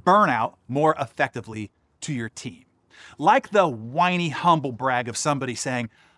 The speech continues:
"I'm so busy," what they're really saying is, "I'm so weak, I'm lazy, I'm out of control, and I'm afraid." And if they do that long enough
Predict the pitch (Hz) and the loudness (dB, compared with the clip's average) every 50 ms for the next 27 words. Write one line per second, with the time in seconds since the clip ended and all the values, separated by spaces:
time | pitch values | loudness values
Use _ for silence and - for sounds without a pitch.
0 | _ _ 254 294 330 349 - - - - - 262 277 294 311 302 311 320 311 - | _ _ 0 0 0 0 -4 -6 -8 -4 0 2 4 6 8 8 8 6 6 4
1 | 311 330 330 320 269 302 294 247 156 113 - _ _ _ _ _ _ 135 190 233 | 2 2 2 2 2 0 -2 -2 -4 -8 -10 _ _ _ _ _ _ -2 0 0
2 | 233 - 233 214 208 185 196 240 285 302 311 240 - - 190 175 165 165 160 156 | 2 2 2 2 2 0 0 0 0 0 0 0 0 0 0 0 0 0 -2 -2
3 | 160 170 156 - _ _ _ _ _ _ _ _ - 240 269 285 - - - - | -4 -4 -4 -6 _ _ _ _ _ _ _ _ 0 2 2 2 2 0 -2 -2
4 | - 302 311 320 320 320 311 311 311 302 220 170 180 214 294 339 339 302 - _ | -2 -2 0 2 2 4 4 4 4 2 0 -4 -4 -2 0 2 2 0 -2 _
5 | - - - - _ _ _ _ _ _ _ _ _ _ _ 160 208 208 196 190 | -14 -20 -20 -20 _ _ _ _ _ _ _ _ _ _ _ -2 -2 0 0 -2
6 | 196 214 254 285 320 294 196 - - - _ _ _ _ _ _ _ _ _ _ | 0 2 2 4 4 2 0 -2 -8 -14 _ _ _ _ _ _ _ _ _ _
7 | _ _ _ _ _ - 156 170 202 - - 226 262 294 269 - - - 208 180 | _ _ _ _ _ -4 -4 -4 -4 -2 0 2 2 2 2 0 -4 -8 -8 -8
8 | - - - 294 294 247 - - - _ _ _ _ _ _ - 139 151 160 147 | -10 -4 0 2 2 2 0 -2 -8 _ _ _ _ _ _ -6 -2 -2 -2 -2
9 | 117 - - - 285 294 285 - - - _ _ _ _ _ _ _ _ _ _ | -4 -6 -6 -4 -4 -2 -2 -4 -8 -12 _ _ _ _ _ _ _ _ _ _
10 | - - - - 180 190 180 196 190 170 - - 254 302 269 247 208 190 196 208 | -20 -14 -4 0 2 2 4 4 2 2 2 2 2 4 4 2 4 4 4 4
11 | 190 190 202 190 175 175 - | 4 4 2 2 2 2 0